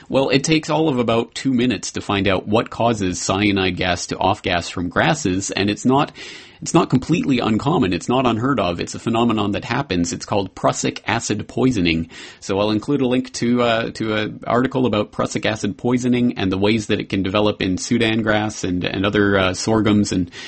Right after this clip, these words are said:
and other, uh, crops that are, um, uh, uh,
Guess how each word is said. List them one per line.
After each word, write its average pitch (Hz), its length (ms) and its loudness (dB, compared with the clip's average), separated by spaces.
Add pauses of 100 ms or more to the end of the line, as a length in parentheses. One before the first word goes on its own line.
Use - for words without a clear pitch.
(200)
and 113 120 0
other, 117 280 2
uh, 104 220 2
crops - 500 -2
that 107 140 -2
are, 101 340 -2
um, 90 360 -4 (440)
uh, - 40 -2
uh, - 460 0